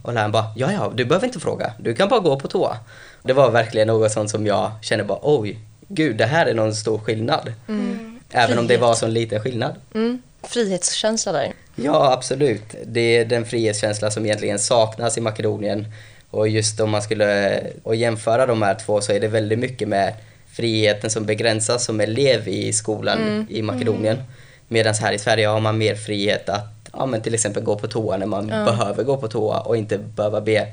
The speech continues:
Speaker 1: om lärarens tillåtelse för att gå på toa. Det är en liten sån här maktbalans där läraren alltid ska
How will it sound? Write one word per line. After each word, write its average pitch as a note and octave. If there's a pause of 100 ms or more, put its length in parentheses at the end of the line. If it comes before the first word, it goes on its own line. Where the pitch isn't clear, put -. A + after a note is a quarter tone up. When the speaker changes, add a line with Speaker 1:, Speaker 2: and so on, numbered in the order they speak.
(400)
Speaker 1:
om A2
lärarens A2
tillåtelse G#2+
för -
att G#2
gå G2
på -
toa. G#2+ (480)
Det A2+
är A2+
en A#2+
liten B2
sån A2+
här G#2
maktbalans A2
där G2+
läraren G#2+
alltid A2
ska G#2